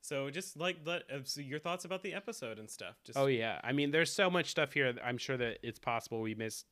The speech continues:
Speaker 2: tons of things. So
Speaker 1: Yeah.
Speaker 2: I'd love to hear from, uh, people who listened. But anyway, uh, this has been the very succinctly titled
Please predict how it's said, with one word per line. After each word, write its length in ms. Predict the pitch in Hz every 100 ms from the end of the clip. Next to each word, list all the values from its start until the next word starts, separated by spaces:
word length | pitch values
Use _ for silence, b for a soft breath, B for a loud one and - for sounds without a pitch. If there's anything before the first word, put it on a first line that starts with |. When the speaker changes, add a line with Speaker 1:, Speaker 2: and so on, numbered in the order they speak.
| -
Speaker 2:
tons 260 | - 139 127
of 100 | 107
things. 260 | - 104
So 240 | - - 117
Speaker 1:
Yeah. 200 | 196 -
Speaker 2:
I'd 180 | 120 135
love 200 | 139 151
to 60 | 143
hear 180 | 127 117
from, 400 | 117 107 110 -
uh, 160 | 110 110
people 320 | - 123 113
who 80 | 113
listened. 400 | 107 - 104 104 B B B B
But 120 | 135
anyway, 400 | 160 190 151 143 -
uh, 280 | 127 127 123
this 240 | 151 143
has 140 | 151
been 360 | 135 147 160 180 -
the 260 | 135 135
very 240 | 127 135 135
succinctly 520 | - 131 151 139 143
titled 340 | 135 135 131